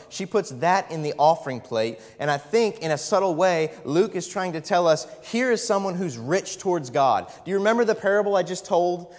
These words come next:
The parable about the rich fool who's trying to store up wealth for himself? He says, "That person is not rich towards God." Here is a widow who has almost nothing. But she puts it in the offering plate,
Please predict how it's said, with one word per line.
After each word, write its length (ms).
The 80
parable 460
about 220
the 80
rich 360
fool 260
who's 180
trying 220
to 60
store 280
up 140
wealth 320
for 80
himself? 560
He 80
says, 180
"That 180
person 280
is 160
not 440
rich 240
towards 240
God." 340
Here 200
is 120
a 100
widow 840
who 120
has 480
almost 300
nothing. 420
But 100
she 120
puts 300
it 40
in 100
the 160
offering 400
plate, 340